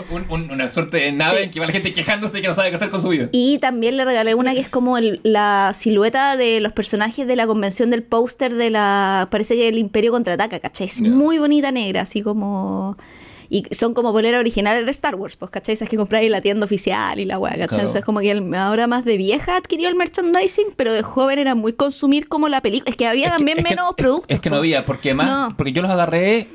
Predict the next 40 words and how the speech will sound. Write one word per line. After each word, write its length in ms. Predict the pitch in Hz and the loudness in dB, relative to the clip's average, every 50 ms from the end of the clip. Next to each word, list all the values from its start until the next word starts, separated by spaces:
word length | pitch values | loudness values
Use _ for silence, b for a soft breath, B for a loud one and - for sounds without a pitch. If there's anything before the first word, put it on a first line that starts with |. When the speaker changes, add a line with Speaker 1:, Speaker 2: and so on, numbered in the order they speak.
| - - | -20 -6
Speaker 1:
como 600 | - 151 135 135 135 131 131 131 131 131 127 120 123 | -4 -4 0 0 2 2 4 4 4 4 4 4 2
en 100 | 123 120 | 2 2
la 60 | 123 | 2
época 160 | 131 - 160 | 2 2 0
en 60 | 165 147 | 0 -2
que 60 | - | -2
estaban 260 | - 151 147 160 156 | -2 -2 -2 0 0
saliendo, 560 | - 190 170 147 117 113 113 127 175 240 - - - _ | -2 0 0 0 0 0 0 0 0 -2 -4 -10 -20 _
pero 140 | _ 123 123 | _ -4 -2
en 40 | 127 | -2
esa 140 | 123 - 131 | 0 0 0
época 200 | 131 135 135 151 | 0 0 -2 -2
los 120 | 143 135 | -2 -2
juguetes 260 | - 123 120 123 147 | -4 -4 -2 0 0
no 100 | 147 139 | 0 0
perduraban, 440 | 127 139 120 117 123 160 180 151 127 | 0 0 0 0 2 2 2 0 0
¿cachai? 160 | - - - | -2 -2 -2
Entonces, 200 | 123 139 135 156 | -2 -2 -2 -2
cuando 200 | 143 143 131 123 | -2 -2 -2 -2
pasaron 260 | 107 113 147 147 151 131 | -4 -4 -2 -2 -2 -2
siete 220 | 139 165 156 175 | -2 0 0 0
años, 220 | 156 143 139 131 | 0 0 -2 -4
tú 80 | - 131 | -4 -6
naciste, 400 | 123 123 143 135 - 175 202 - B B B B B B B B B B B - | -6 -6 -6 -8 -6 -8 -8 -8 B B B B B B B B B B B -6
eh, 220 | 123 123 131 135 - - | -4 -4 -4 -8 -10 -10
Star 180 | - - 202 214 | -4 -4 -2 -2
Wars 120 | 247 277 | -2 -2
estuvo, 280 | 269 - 247 226 220 170 | 0 0 0 0 0 -2
estaba 260 | 143 - 220 220 220 | -2 -2 -2 -2 0
medio 200 | 233 247 247 196 | 0 0 0 0
de 80 | 170 | 0
baja, 260 | 170 247 302 - 175 156 | -2 -2 -4 -2 -2 -2
o 60 | 143 | -2
sea, 240 | 147 170 165 143 - | 0 0 -2 -2 -2
estaba, 300 | 180 - - 202 220 233 | -4 -2 -2 0 0 0
existía 640 | 175 - - 120 - - _ - 233 196 156 151 185 | -4 -6 -8 -10 -10 -8 _ -2 0 0 2 0 0
en 60 | 190 | 0
la 60 | 233 220 | 0 0
Speaker 2:
Mm. 20 | |
Speaker 1:
memoria, 420 | 208 180 151 120 120 139 170 214 | 0 0 0 0 0 0 -2 -4